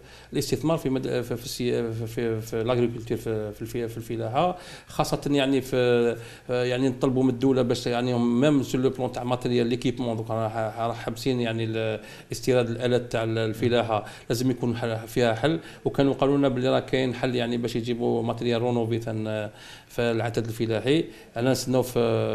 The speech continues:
يعني في التعليمات النهائية باش، القرارات النهائية باش ن-، نعلموا الفلاحين ونعلموا رجال الأعمال اللي ماهمش فلاحين وحبوا يدخلوا، لأنه مدير شركة في الفلاحة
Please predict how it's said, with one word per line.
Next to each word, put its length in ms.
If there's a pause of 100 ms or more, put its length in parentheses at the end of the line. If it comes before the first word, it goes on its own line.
(120)
يعني 200
في 80
التعليمات 440 (100)
النهائية 440
باش، 260
القرارات 760
النهائية 400
باش 240
ن-، 180
نعلموا 400
الفلاحين 540 (380)
ونعلموا 480
رجال 220
الأعمال 340
اللي 120
ماهمش 240
فلاحين 460
وحبوا 280
يدخلوا، 380
لأنه 480 (280)
مدير 300
شركة 400
في 80
الفلاحة 680